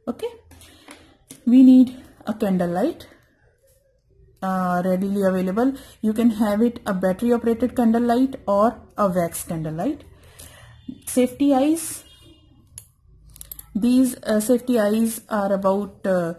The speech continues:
uh, nine to ten M M, um, safety eyes. Any size available with you. If no, uh, safety eye is available, you can make with the embroidery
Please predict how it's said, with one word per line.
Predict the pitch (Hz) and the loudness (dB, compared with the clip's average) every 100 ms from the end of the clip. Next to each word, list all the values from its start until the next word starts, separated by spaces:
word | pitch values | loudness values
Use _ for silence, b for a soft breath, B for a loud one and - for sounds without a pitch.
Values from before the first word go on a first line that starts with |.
| B B B - | B B B -6
uh, | 185 180 180 | -2 0 0
nine | 196 202 220 | 0 2 2
to | 226 | 2
ten | 233 208 208 | 0 0 0
M | 202 202 | 0 0
M, | 214 214 214 - - 302 | 2 0 0 -12 -20 -8
um, | 196 185 180 175 170 170 175 82 196 185 - | -4 -2 -2 -4 -4 -6 -8 -8 -8 -8 -8
safety | 196 - - 190 | -8 -8 -8 -6
eyes. | 202 294 - B B B - - - | -4 -4 -6 B B B -20 -12 0
Any | 214 262 | 4 4
size | 254 208 220 214 - - | 4 2 2 0 -4 -6
available | 202 190 185 190 185 | -2 0 0 0 -2
with | 185 190 | -2 0
you. | 240 247 | 0 0
If | 226 - - - | -4 -6 -8 2
no, | 208 220 269 277 277 | 4 6 6 4 2
uh, | 214 208 202 196 | 2 2 2 0
safety | 190 233 226 240 | 0 -2 0 0
eye | 233 | 2
is | 226 220 | 2 2
available, | 214 214 214 262 | 0 0 2 4
you | 254 226 | 4 4
can | 226 208 | 2 0
make | 190 - | 0 -4
with | 185 185 | -4 0
the | 240 269 B B B | -2 -2 B B B
embroidery | - 185 180 165 196 320 - | -2 0 0 -2 -2 -4 -6